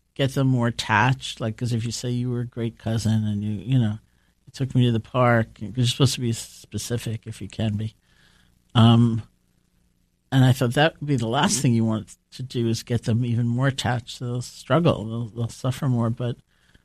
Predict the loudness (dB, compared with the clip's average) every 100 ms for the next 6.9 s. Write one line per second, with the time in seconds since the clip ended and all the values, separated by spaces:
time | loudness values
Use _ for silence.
0 | _ _ _ _ 2 4 4 4 2 0
1 | -2 -2 -2 -8 -8 -6 -6 -4 0 0
2 | 2 0 2 -2 -2 -2 -2 -2 -2 0
3 | 0 0 -2 -2 -2 0 -2 -8 -12 -14
4 | -14 -18 -12 -12 -10 -12 -12 0 2 4
5 | 0 -6 _ _ _ _ _ -12 -6 -6
6 | -2 4 6 6 2 -4 -4 -4